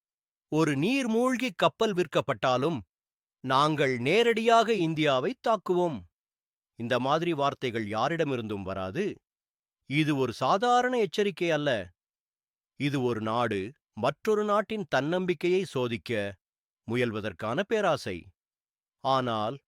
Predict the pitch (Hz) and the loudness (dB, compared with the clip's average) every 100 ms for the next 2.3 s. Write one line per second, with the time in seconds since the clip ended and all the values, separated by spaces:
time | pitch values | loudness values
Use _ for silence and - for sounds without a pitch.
0 | _ _ - 143 196 220 226 202 185 170 | _ _ -2 2 4 4 4 2 2 2
1 | 165 175 170 160 - 175 160 120 117 107 | 0 0 0 -2 -2 -4 -2 -2 -2 -2
2 | 101 92 85 | -4 -6 -8